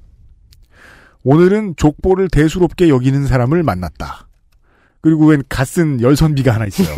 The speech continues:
<laughs> 말을 합니다. "저는 김유신의 오십 대손입니다. 내 몸에 김유신의 피, 괄호 열고 유전자, 괄호 닫고가 흐르고 있습니다." 그러자 주인공이 말해요. "오십 대손이면 김유신의 유전자를 이의 오십 승분의 일만큼 갖고 있다.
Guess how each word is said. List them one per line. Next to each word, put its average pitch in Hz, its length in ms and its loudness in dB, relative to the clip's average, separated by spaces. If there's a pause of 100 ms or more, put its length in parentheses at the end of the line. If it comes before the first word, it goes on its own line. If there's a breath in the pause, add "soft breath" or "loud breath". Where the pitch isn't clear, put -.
(140)
<laughs> 277 260 -2
말을 123 200 2
합니다. - 420 -4 (1000 loud breath)
"저는 160 380 2
김유신의 165 580 -2
오십 139 320 0
대손입니다. 110 880 -2
내 131 140 0
몸에 151 400 2
김유신의 156 680 -2
피, 110 400 -6
괄호 139 320 0
열고 139 240 2
유전자, 135 480 -2
괄호 117 240 -4
닫고가 110 600 -2
흐르고 151 360 2
있습니다." 82 580 -8 (440 soft breath)
그러자 147 160 0
주인공이 160 400 -2
말해요. 69 340 -14 (1040 loud breath)
"오십 165 320 -2
대손이면 190 640 0
김유신의 185 520 -2
유전자를 160 640 2
이의 151 300 0
오십 165 340 2
승분의 185 380 0
일만큼 185 380 -2
갖고 135 260 0
있다. 87 380 -10